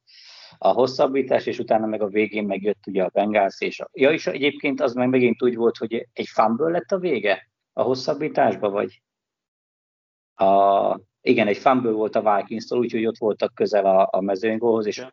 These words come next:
Speaker 1: utána jutott el a mezőnygól távolságig a Bengals, és abból lett aztán egy, egy győztes mezőnygól. Na, ez az pont olyan jó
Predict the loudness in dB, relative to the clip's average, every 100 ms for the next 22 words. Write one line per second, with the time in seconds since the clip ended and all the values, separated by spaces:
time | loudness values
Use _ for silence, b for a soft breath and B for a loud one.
0 | -4 -4 0 -4 -2 -4 -2 -2 0 2
1 | 2 0 -2 -4 -2 -2 0 -2 -2 -4
2 | -6 -2 0 2 2 4 0 0 -12 -6
3 | -4 -2 0 0 -4 -8 -12 -6 -6 -6
4 | -10 -12 _ b b b b _ -4 2
5 | 2 2 -6 -6 -4 0 0 0 0 2
6 | 2 2 2 -2 -2 -2 0 2 2 2
7 | 2 0 -2